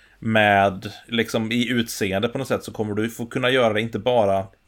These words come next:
kanske i med de mer traditionella sätten, men även, eh, i hur både dina, eh,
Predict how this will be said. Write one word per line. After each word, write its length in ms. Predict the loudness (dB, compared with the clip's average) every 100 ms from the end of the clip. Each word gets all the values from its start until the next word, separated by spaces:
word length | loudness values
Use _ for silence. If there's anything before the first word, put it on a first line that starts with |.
| -16
kanske 260 | -6 -6 -4
i 40 |
med 140 | -4 -4
de 180 | -4 -6 -10 -8
mer 180 | -4 -4
traditionella 580 | -2 -4 -4 -6 -6 -4
sätten, 320 | -6 -6 -6
men 100 | -4
även, 360 | -2 0 -2 -2 -14 -20 -20 -20 -4
eh, 260 | -2 0 0
i 60 |
hur 480 | 2 2 2 0 -2 _ -18
både 420 | -4 2 2 2
dina, 320 | 2 4 2 0 -6 _ _ _ _
eh, 260 | 2 2